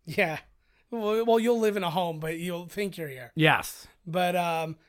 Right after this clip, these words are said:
Speaker 1: yeah,
Speaker 2: Is
Speaker 1: so
Speaker 2: this
Speaker 1: Mar-
Speaker 2: Rivendell? Yes,
Speaker 1: This is a
Speaker 2: Mister Murray.
Speaker 1: beautiful shot, too. Like, there's just this hair blowing in the wind and the flag. And, like, look at this. None of this is C G'd. Like, this is where they
Speaker 2: This is all New
Speaker 1: are.
Speaker 2: Zealand, huh?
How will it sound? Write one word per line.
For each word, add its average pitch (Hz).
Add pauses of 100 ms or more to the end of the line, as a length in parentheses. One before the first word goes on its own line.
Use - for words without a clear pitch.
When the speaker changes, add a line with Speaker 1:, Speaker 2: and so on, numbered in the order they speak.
(120)
Speaker 1:
yeah, 190
Speaker 2:
Is 165
Speaker 1:
so 240
Speaker 2:
this 202
Speaker 1:
Mar- 240
Speaker 2:
Rivendell? 320
Yes, 170
Speaker 1:
This -
is 165
a 147
Speaker 2:
Mister 139
Murray. 127
Speaker 1:
beautiful 165
shot, 135
too. 165
Like, 147
there's 156
just 165
this 151
hair 160
blowing 156
in 156
the 151
wind 156
and 147
the 147
flag. 156
And, 143 (300)
like, 220
look 269
at 196
this. 165 (300)
None 226
of 180
this 165
is 165
C 180
G'd. 147
Like, 151
this 208
is 170
where 170
they 156
Speaker 2:
This 170
is 180
all 170
New 151
Speaker 1:
are. 139
Speaker 2:
Zealand, 143
huh? 175